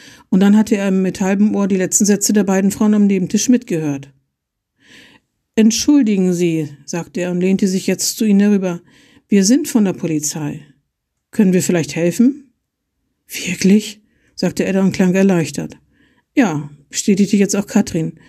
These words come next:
Sie und Guntram hatten sich jetzt beide den Frauen zugewandt. „Worum geht es denn?“ „Ach“,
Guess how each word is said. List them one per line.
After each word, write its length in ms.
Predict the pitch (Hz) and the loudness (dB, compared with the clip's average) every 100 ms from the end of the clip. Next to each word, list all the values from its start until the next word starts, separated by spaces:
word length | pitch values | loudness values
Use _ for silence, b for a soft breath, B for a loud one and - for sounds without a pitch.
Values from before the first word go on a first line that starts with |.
| b b b | b b b
Sie 180 | b 208 | b 2
und 120 | 202 | 2
Guntram 560 | 180 190 190 220 226 226 B B B | 2 0 2 2 2 -2 B B B
hatten 220 | 202 214 | -4 0
sich 140 | 202 190 | 0 0
jetzt 240 | 185 - | -2 -4
beide 260 | 175 180 202 | -4 0 2
den 160 | 226 | 2
Frauen 360 | 220 214 185 170 | 2 0 0 -2
zugewandt. 540 | 180 170 160 151 147 _ _ _ - | -4 -6 -4 -6 -10 _ _ _ 0
„Worum 240 | 226 233 | 2 4
geht 180 | 233 381 | 2 0
es 140 | 262 | -2
denn?“ 300 | - 160 156 - _ _ _ _ _ _ _ - _ _ _ _ - | -4 -8 -10 -16 _ _ _ _ _ _ _ -20 _ _ _ _ -4
„Ach“, 380 | 160 - - | -4 -4 -8